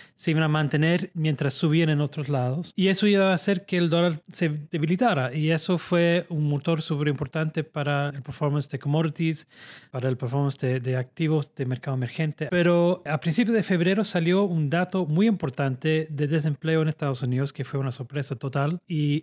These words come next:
eso hizo que la expectativa que tenía el mercado por lo que iba a ser la Reserva Federal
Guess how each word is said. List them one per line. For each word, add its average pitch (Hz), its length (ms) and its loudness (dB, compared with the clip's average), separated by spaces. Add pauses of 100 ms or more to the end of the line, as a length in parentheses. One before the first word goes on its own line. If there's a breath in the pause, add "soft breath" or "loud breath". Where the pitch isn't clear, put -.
eso 185 460 0
hizo 190 400 -2
que - 60 -8
la 151 600 0
expectativa 175 560 -2
que - 80 -8
tenía 170 200 0
el 165 100 2
mercado 165 520 0
por 160 100 -4
lo 143 80 0
que 156 120 -4
iba 143 80 2
a 143 40 -2
ser 151 140 -4
la 147 380 -4
Reserva 143 400 -2
Federal 147 400 -2